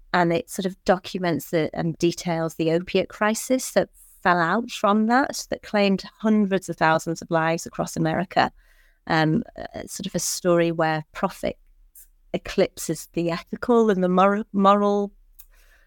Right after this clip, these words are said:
ethos behind prescribing. Um, and this very, very, very rich family who are sort of almost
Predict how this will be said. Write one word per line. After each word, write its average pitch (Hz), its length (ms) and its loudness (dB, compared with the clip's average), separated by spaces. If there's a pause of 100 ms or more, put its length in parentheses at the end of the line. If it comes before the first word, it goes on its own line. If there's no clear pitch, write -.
(280)
ethos 208 500 0
behind 202 460 -2
prescribing. 214 840 -2 (420)
Um, 170 560 0 (460)
and 196 140 4
this - 360 -8 (220)
very, 180 320 2
very, 170 360 0
very 165 380 -2
rich 165 380 -2
family 170 580 0
who 165 220 0
are 165 180 -4 (100)
sort 185 200 -4
of - 260 -4 (960)
almost 185 640 -2